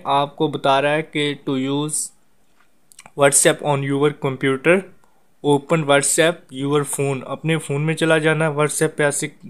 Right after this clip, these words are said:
खोलने के बाद, पीसी पे खोलने के बाद, और फिर आपने अपने WhatsApp की सेटिंग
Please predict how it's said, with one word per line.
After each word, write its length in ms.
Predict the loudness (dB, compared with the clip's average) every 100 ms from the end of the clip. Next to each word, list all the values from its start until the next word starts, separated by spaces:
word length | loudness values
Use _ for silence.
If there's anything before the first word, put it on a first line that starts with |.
| -20 _ _
खोलने 260 | -4 -2 0
के 100 | 0
बाद, 320 | 4 4 2 -10 -20 _ _ _
पीसी 240 | -4 -2 0
पे 120 | -2
खोलने 280 | 0 -2 0
के 80 |
बाद, 300 | 2 2 0 -8 0
और 280 | 4 4 2
फिर 140 | -6 -2
आपने 300 | 0 0 -4
अपने 280 | -6 -4 -2
WhatsApp 500 | 0 0 0 -2 -2
की 80 | -2
सेटिंग 480 | 2 2 2 -4